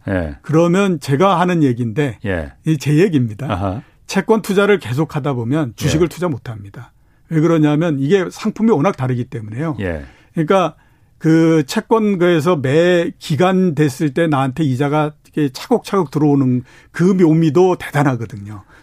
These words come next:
Speaker 2: 주가가
Speaker 1: 어.
Speaker 2: 오르고 떨어지는 거에 묘미도 있지만
Speaker 1: 예.
Speaker 2: 그 묘미가 대단하기 때문에 채권 투자를 계속해서 하게 되면요. 주식을 투자하기가 굉장히 어려워져요.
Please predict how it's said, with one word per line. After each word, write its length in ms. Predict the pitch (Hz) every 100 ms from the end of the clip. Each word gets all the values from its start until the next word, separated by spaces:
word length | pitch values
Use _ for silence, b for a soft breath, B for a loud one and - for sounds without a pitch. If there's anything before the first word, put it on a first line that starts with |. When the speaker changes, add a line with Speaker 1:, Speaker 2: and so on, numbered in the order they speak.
| -
Speaker 2:
주가가 340 | - 180 175
Speaker 1:
어. 20 |
Speaker 2:
오르고 320 | 156 165 185 185
떨어지는 480 | 190 180 165 160
거에 120 | 147 151
묘미도 480 | 135 135 135 156
있지만 520 | 131 - 123 117 147 110
Speaker 1:
예. 280 | 104 85 71
Speaker 2:
그 60 | 160
묘미가 400 | 180 170 160 170
대단하기 500 | 131 127 135 123 117
때문에 560 | 131 110 117 156 120 - b b _
채권 380 | 202 - 202
투자를 360 | 175 185 185 185
계속해서 680 | - 107 127 156 - 147 160
하게 260 | 165 165
되면요. 500 | 135 113 110 160 120 b b b b
주식을 680 | - 147 - 185 165 208 170
투자하기가 520 | - - 214 170 180
굉장히 400 | 185 127 135 151
어려워져요. 500 | 143 113 110 107 110